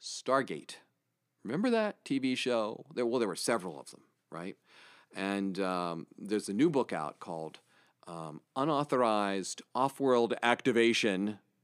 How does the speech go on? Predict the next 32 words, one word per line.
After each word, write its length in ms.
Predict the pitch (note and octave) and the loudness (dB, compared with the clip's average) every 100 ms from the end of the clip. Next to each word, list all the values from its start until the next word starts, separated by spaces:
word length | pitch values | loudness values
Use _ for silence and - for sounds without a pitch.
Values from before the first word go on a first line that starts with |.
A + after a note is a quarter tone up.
| _ _ _ _ _ A#2 | _ _ _ _ _ -8
exploring 760 | - - A#2+ B2 A#2 A2 G2+ | -6 -4 2 4 4 4 0
the 80 | F#2+ | -2
Stargate 640 | - G#2 F#2+ F2 F2 - | -2 0 -2 -2 -6 -8
franchise. 800 | - G#2 G2 F#2+ C2+ A#1 - - _ _ _ | -8 -4 -4 -4 -8 -12 -16 -18 _ _ _
And 120 | - G#2 | -6 -2
I 100 | G#2+ | -2
have 180 | F#2+ - | -2 -6
two 200 | - F3+ | -4 0
essays 540 | E3+ - F#2+ D2 - - | 0 0 -2 -4 -10 -10
in 100 | F#2+ | -8
that 220 | D#2+ - | -8 -8
book. 320 | - - - - _ _ _ - | -10 -10 -14 -20 _ _ _ -10
And 520 | F#2 F#2 F2+ F2+ F2+ | -6 -4 -4 -4 -4
one 160 | F#2 A#2 | -2 -2
of 60 | |
them 100 | A2 | -2
is 140 | G#2 F#2 | -4 -4
about 480 | E2 F2+ F2 E2+ - | -4 -2 -2 -4 -8
a 40 | - | -16
character 680 | - C3+ C3+ B2 B2 A2+ G#2 | -2 2 2 2 0 2 0
who 220 | A2 G#2 | -2 -2
was 260 | G2 F2+ | -2 -4
sort 240 | - A#2+ G#2+ | -4 -2 -2
of 120 | G2+ | -2
a, 600 | F#2+ F#2 F2+ F2 E2+ E2 - - - _ _ | -2 0 -2 -2 -4 -6 -12 -20 -20 _ _
uh, 720 | F2+ F2+ F#2 F#2 F#2 F2+ F2+ - | -6 -2 0 0 0 -2 -4 -8
a 80 | F#2 | -10
dark 320 | - G2 - - - | -4 -4 -4 -10 -8
figure, 640 | B2 C#3 F3+ G#3+ A#3+ A#3 - | -6 -4 -6 -6 -6 -10 -16
shall 180 | - G3+ | -8 -4
we 120 | G3 | -4
say, 260 | F#3+ G3+ G#3+ | -4 -6 -8